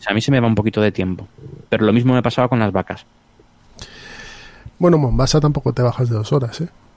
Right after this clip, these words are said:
Speaker 2: Si
Speaker 1: No.
Speaker 2: lo juegas a cuatro jugadores, tres jugadores,
Speaker 1: Mm.
Speaker 2: porque al final, como tiene tanta decisión y qué hago y por dónde voy y tal, pues también retrasa un poco. Bueno, yo creo que por aquí ya le hemos dado un buen repaso a, a este Maracaibo. No sé qué opinas tú.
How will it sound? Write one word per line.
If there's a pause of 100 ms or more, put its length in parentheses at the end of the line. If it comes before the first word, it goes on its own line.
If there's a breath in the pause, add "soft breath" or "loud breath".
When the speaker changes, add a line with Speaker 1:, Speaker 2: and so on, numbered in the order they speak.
(380)
Speaker 2:
Si
Speaker 1:
No.
Speaker 2:
lo
juegas
a
cuatro
jugadores,
tres
jugadores,
Speaker 1:
Mm.
Speaker 2:
porque
al
final,
como
tiene
tanta
decisión
y
qué
hago
y
por
dónde
voy
y
tal,
pues
también (300)
retrasa
un
poco. (1080 loud breath)
Bueno,
yo
creo
que
por
aquí
ya
le
hemos
dado
un
buen
repaso
a,
a
este
Maracaibo.
No
sé
qué
opinas
tú.